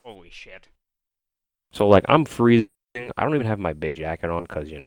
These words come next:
Speaker 2: know, I was in my toasty, toasty S U V. Step out of the car, and I, I instantly regretted it. I, I really just wanted to drive up in front of the door, put on my hazard, and say, "Fuck it," but, you know, <laughs>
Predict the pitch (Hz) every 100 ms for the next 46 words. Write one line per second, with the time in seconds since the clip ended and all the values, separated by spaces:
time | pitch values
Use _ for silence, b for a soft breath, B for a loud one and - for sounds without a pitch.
0 | _ - - 85 78 80 73 65 - 80
1 | 76 - 73 - _ - - - 95 -
2 | - - - - - - - - _ _
3 | _ _ _ _ _ _ _ _ - -
4 | 98 87 - 104 90 80 - 78 - _
5 | _ - - 117 - 90 80 78 80 71
6 | 65 57 85 - 92 98 131 101 90 85
7 | 80 76 - 78 80 - - - 87 82
8 | 76 - 82 - 85 76 67 - 80 78
9 | 73 76 - - 85 - 82 71 - 57
10 | 57 _ _ b b b b b b _
11 | _ - -